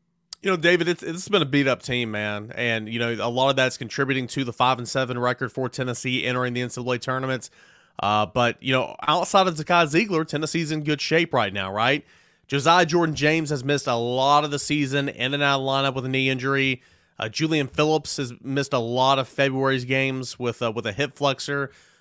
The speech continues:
Santiago Vescovi has never really looked right all year long. I think he's got a nagging shoulder.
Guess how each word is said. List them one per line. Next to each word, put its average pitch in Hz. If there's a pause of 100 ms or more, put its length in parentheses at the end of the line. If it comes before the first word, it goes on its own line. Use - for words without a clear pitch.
(100)
Santiago 165
Vescovi 147
has 127
never 202
really 160
looked 139
right 117
all 131
year 127
long. 123
I 131
think 151
he's 135
got 131
a 117
nagging 120
shoulder. 131